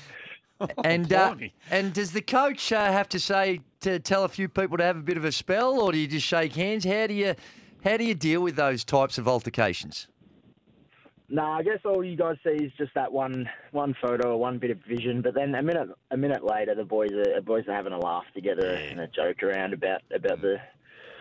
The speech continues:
Speaker 3: the <laughs> situation. So yeah, it's not as, not as, uh, serious as, serious as it,
Speaker 2: Mm.
Speaker 3: as it looked.
Speaker 2: Nice.
Speaker 1: Well, how are you assessing? I mean, it's early, and we, uh, we're all back from Christmas now, and most of you blokes have been on your camps or, or, ha-, or, or still on them.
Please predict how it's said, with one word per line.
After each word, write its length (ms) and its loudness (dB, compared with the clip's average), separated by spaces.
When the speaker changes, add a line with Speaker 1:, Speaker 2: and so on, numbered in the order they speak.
Speaker 3:
the 80 -14
<laughs> 0 -
situation. 720 0
So 260 2
yeah, 200 2
it's 180 -2
not 140 0
as, 100 -4
not 180 0
as, 180 0
uh, 260 0
serious 360 -2
as, 160 -6
serious 360 0
as 160 0
it, 200 0
Speaker 2:
Mm. 80 -6
Speaker 3:
as 80 -4
it 80 -6
looked. 320 -4
Speaker 2:
Nice. 200 -8
Speaker 1:
Well, 240 0
how 200 2
are 60 0
you 220 2
assessing? 420 0
I 40 2
mean, 200 0
it's 160 -2
early, 680 2
and 220 -2
we, 180 0
uh, 60 4
we're 140 2
all 80 2
back 200 2
from 120 -2
Christmas 420 -2
now, 280 2
and 100 0
most 220 2
of 20 -2
you 100 2
blokes 200 2
have 100 -6
been 160 2
on 120 0
your 80 -4
camps 400 0
or, 240 2
or, 260 0
ha-, 220 2
or, 180 2
or 220 -2
still 300 -2
on 200 0
them. 240 -8